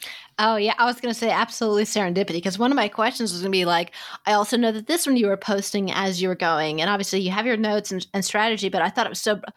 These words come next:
like, uh, not to take away from your brilliant brain, but I love that it worked out that way because it's such a, a brilliant callback to when, um, yeah, Barry's dealing with Camo at the beginning of the fic, and then to, like, the, I would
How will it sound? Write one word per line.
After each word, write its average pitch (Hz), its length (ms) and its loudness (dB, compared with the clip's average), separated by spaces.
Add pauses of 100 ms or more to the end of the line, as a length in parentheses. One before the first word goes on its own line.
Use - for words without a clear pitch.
(320)
like, 214 320 0 (280)
uh, 214 240 4
not 269 220 2
to 247 80 -2
take 254 240 0
away 240 220 4
from 240 220 0
your 208 360 4 (300)
brilliant 233 380 4
brain, 220 380 4
but 196 160 0
I 202 80 4
love 220 280 2
that 233 120 4
it 180 80 2
worked 208 240 0
out 208 180 2
that 170 160 0
way 175 100 2
because 185 380 -2 (320)
it's 254 180 0
such 262 200 0
a, 214 120 2 (280)
a 226 100 4
brilliant 226 420 2
callback 208 600 0
to 214 160 0
when, 185 460 0 (340)
um, 196 320 2
yeah, 208 180 2
Barry's 208 340 0
dealing 220 240 2
with 208 140 -2
Camo 214 300 0
at 202 100 -2
the 190 60 -4
beginning 226 300 0
of 254 60 2
the 220 220 -2
fic, 196 280 0 (300)
and 214 160 2
then 220 280 2
to, - 280 -2
like, 190 280 -2 (260)
the, 202 240 -6
I 214 120 0
would 214 180 -2